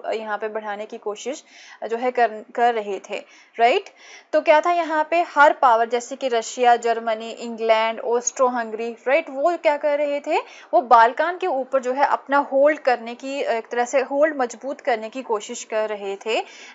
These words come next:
and अपना जो है कंट्रोल जो है वो इस एरिया के ऊपर बढ़ाने की कोशिश कर रहे थे, so that कि बाल्कान एरिया जो है वो उनके पास आ जाए यहाँ पे, जिसकी वजह से क्या होता है यहाँ पे finally फर्स्ट वर्ल्ड वॉर जो है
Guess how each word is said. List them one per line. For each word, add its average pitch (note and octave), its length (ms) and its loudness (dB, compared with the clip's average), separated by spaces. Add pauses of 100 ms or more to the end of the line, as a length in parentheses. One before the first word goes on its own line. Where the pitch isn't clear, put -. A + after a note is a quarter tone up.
and D4+ 300 6
अपना E4 420 4
जो C#4+ 120 2
है C#4+ 120 0
कंट्रोल C#4 680 2
जो B3+ 140 0
है A#3+ 160 2
वो B3+ 140 0
इस B3+ 300 -8
एरिया A#3 280 -4
के A#3+ 120 -6
ऊपर A3+ 300 -6
बढ़ाने G#3 420 -6
की C4 140 -10
कोशिश G#3 400 -8
कर G#3 220 -2
रहे G3+ 100 -8
थे, G#3 100 -6
so B3+ 340 -4
that A3 300 0
कि C#4 80 -4
बाल्कान G#3+ 480 0
एरिया G#3 340 -6
जो G3 160 -8
है G#3+ 240 -2 (360)
वो C#4 160 4
उनके B3 380 -2
पास F3+ 320 -8
आ - 120 -8
जाए - 180 -14
यहाँ G3+ 320 -12
पे, A3 80 -8
जिसकी A#3+ 380 -6
वजह D4+ 200 2
से D4 140 -8
क्या B3 200 0
होता G#3+ 360 -4
है A3 320 2 (320)
यहाँ A#3+ 380 -2
पे D4 120 -2
finally A#3+ 540 -4
फर्स्ट C#4 480 2
वर्ल्ड A3 360 2
वॉर A#3+ 240 2
जो A3 140 -6
है G#3+ 300 0